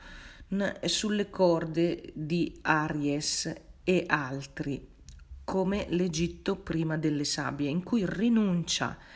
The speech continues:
agli strumenti classici del rock in favore, ad esempio, di oboe e violoncello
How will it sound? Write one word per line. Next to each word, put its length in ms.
agli 260
strumenti 580
classici 640
del 180
rock 640
in 180
favore, 440
ad 120
esempio, 460
di 220
oboe 640
e 140
violoncello 1040